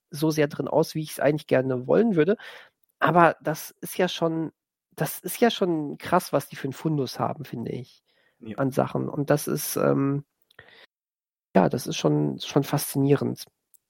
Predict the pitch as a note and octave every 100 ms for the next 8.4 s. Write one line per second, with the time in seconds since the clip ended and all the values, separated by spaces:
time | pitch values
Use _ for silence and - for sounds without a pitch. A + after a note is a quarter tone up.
0 | _ _ _ _ _ _ _ _ _ _
1 | D3+ F#3+ G#3 G3+ F#3 F#3 E3+ F3 - E3+
2 | D3+ A#2+ D3 - E3+ E3+ - D#3+ E3 D#3
3 | D3 - - D3 G3 D#3+ D#3+ D#3+ D3 D#3+
4 | D#3 D#3 D#3 - D3 D#3+ D#3 - C#3+ -
5 | - F3 C#3+ - D#3 D#3 D3+ D3+ D3 C#3+
6 | D3 - - - - E3 - E3+ - F#3
7 | - - F#3+ E3 C3+ C#3 C#3+ - C#3 B2
8 | G#2 D3 C#3+ D3